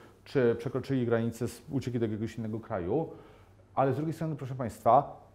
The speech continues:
ta grupa Syryjczyków, która dotarła do Europy, nie wiem, pół miliona osób, zobaczcie, ile jest jeszcze uchodźców w samej Syrii, na Bliskim Wschodzie.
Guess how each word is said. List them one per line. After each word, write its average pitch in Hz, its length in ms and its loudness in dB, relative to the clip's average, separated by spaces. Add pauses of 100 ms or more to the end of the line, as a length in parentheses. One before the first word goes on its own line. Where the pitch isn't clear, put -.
(340)
ta 160 140 6
grupa 165 240 2
Syryjczyków, 131 400 -2
która 139 140 2
dotarła 123 320 2
do 107 100 0
Europy, 104 280 0
nie 95 60 -6
wiem, 80 100 -8
pół 120 160 -2
miliona 113 300 -2
osób, 156 400 -2 (420)
zobaczcie, 135 300 -4
ile 139 120 2
jest 127 140 4
jeszcze 135 220 0
uchodźców 123 640 -2 (240)
w - 60 -20
samej 151 260 0
Syrii, 123 320 -2
na 120 120 0
Bliskim 110 300 -6
Wschodzie. 104 540 0